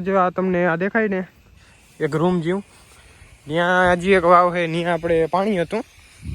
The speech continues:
તો એ વાવમાંથી પાણી આપણે કાઢી નાખ્યું.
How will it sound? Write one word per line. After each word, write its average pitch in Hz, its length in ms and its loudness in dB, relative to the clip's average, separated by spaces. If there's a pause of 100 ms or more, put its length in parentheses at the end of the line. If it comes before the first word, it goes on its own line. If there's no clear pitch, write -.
(340)
તો 143 60 -4
એ 143 140 -4
વાવમાંથી 180 440 -4
પાણી 185 320 -4
આપણે 175 240 -4
કાઢી 190 280 -2
નાખ્યું. 156 400 -6